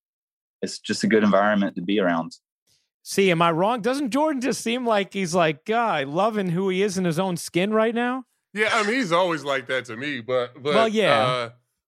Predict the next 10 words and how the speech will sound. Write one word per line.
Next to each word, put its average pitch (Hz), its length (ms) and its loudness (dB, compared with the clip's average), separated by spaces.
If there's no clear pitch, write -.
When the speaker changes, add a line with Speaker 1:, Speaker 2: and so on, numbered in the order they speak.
Speaker 3:
but, 156 280 -2
but 151 140 -2
I 165 120 2
think, 170 400 -6
I 147 100 2
think 175 300 -4
he, 175 240 -8
he 190 160 -6
was 160 260 -4
even, 139 560 -2